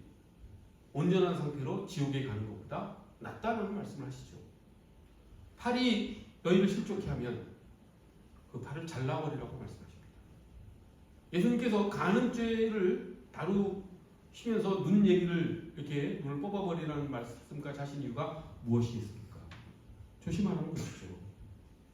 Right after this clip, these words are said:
우리 마음에 음욕이 일어나는 것들을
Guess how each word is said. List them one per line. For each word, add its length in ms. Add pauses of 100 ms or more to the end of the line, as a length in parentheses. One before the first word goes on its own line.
(140)
우리 240
마음에 680
음욕이 540
일어나는 760 (260)
것들을 680